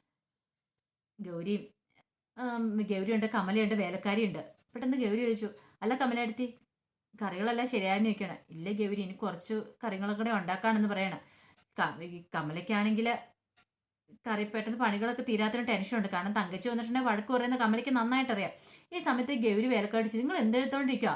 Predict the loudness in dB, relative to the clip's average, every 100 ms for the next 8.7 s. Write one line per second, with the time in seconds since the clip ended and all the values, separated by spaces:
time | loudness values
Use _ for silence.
0 | -2 -2 0 2 2 2 4 4 4 4
1 | 2 4 2 0 -2 -4 -4 -12 _ _
2 | _ -20 -2 2 4 6 4 4 4 4
3 | 4 4 2 2 0 -2 -6 -14 -20 -6
4 | 2 2 4 2 0 0 -2 0 0 2
5 | 2 2 0 0 -2 _ _ -12 -6 -6
6 | -2 0 0 0 2 2 2 0 2 4
7 | 4 4 4 4 4 2 -6 -10 -4 -2
8 | 0 2 4 4 4 2